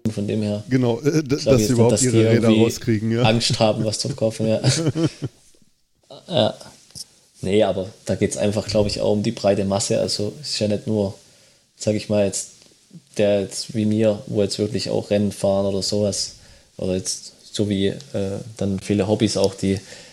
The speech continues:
Speaker 1: viel Rennen dann halt auch so fahren, Marathonrennen oder sowas, sondern es gibt ja auch welche, die einfach mal gemütlich, äh, nach Feierabend oder so eine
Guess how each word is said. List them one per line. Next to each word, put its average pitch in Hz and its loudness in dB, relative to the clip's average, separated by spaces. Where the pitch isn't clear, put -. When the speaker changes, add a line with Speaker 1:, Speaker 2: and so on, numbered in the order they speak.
Speaker 1:
viel 107 2
Rennen 104 2
dann 104 0
halt 98 0
auch 104 0
so 107 0
fahren, 98 0
Marathonrennen 98 -2
oder 95 -2
sowas, 95 -4
sondern 98 0
es 90 -6
gibt - -6
ja - 0
auch 98 -2
welche, 101 2
die 104 2
einfach 101 0
mal 98 2
gemütlich, 107 -4
äh, - 0
nach 101 0
Feierabend 101 2
oder 95 -2
so 113 -2
eine 104 0